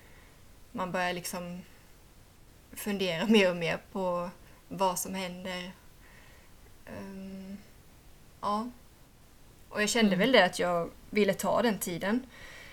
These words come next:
Speaker 1: Ehm, och främst då utifrån ett poddperspektiv så var det väl mer att jag kände att jag inte var närvarande när vi väl spelade in där de,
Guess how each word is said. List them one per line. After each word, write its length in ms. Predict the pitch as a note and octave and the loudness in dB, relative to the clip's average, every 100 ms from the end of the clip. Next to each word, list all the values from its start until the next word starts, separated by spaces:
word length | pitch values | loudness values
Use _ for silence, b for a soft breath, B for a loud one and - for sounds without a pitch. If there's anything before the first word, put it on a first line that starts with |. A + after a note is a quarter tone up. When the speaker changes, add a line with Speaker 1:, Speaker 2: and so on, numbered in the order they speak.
| B - - | B -20 -12
Speaker 1:
Ehm, 460 | G3+ F#3 F#3 F3+ - | -8 -6 -6 -8 -8
och 160 | F#3 | -8
främst 320 | - F3+ F3 | -2 -2 -2
då 60 | G3+ | -4
utifrån 540 | F#3 F3+ F#3 F#3 F3 - | -2 -4 -4 -6 -6 -10
ett 260 | - - - | -10 -12 -10
poddperspektiv 1300 | - G3 - - - - F#3 - F3+ - - F#3 G3+ | -6 -6 -6 -14 -14 -12 -10 -8 -10 -10 -4 -2 -2
så 160 | A3 | 2
var 140 | G#3+ F3+ | 2 2
det 60 | |
väl 100 | E3+ | 0
mer 220 | F3 D#3+ D#3 | -6 -6 -6
att 120 | - | -6
jag 100 | F3 | -6
kände 320 | F#3+ F3+ E3 | -6 -4 -6
att 120 | E3 | -6
jag 100 | E3+ | -8
inte 160 | E3+ - | -8 -8
var 60 | E3 | -8
närvarande 760 | F#3 F#3 E3+ E3+ E3 F3+ F#3+ G#3 b b b b | -4 -4 -4 -6 -6 -6 -6 -8 b b b b
när 220 | - F#3+ E3+ | -4 0 0
vi 100 | E3 | 0
väl 240 | D#3+ E3 | -2 -2
spelade 380 | - F3+ D#3+ D#3+ | -4 -4 -4 -6
in 200 | D#3+ F#3 | -8 -4
där 160 | E3+ | -4
de, 120 | D#3+ | -4